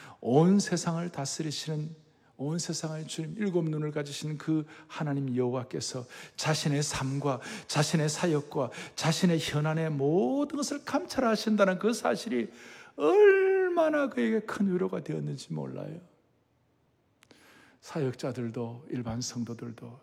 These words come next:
여러분의 삶을 살다 보면 큰 산과 작은 산들이 나타나가지고 수많은 짐들을 질 수가 있지만, 그 가운데서 주님이 다 아시지,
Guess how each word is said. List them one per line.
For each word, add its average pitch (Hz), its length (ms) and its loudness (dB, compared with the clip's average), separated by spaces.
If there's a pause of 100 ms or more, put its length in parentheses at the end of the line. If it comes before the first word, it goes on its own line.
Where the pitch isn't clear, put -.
(140)
여러분의 139 300 -4
삶을 139 360 -10
살다 - 260 -16
보면 147 140 -14 (300)
큰 160 240 -6
산과 147 380 -4
작은 143 320 -8
산들이 156 340 -6
나타나가지고 139 840 -8 (340)
수많은 160 580 -6 (520)
짐들을 160 440 -6
질 - 200 -14
수가 - 240 -16
있지만, - 400 -12 (260)
그 135 160 -4
가운데서 123 500 -8 (540)
주님이 113 420 -6
다 - 300 -12
아시지, - 480 -12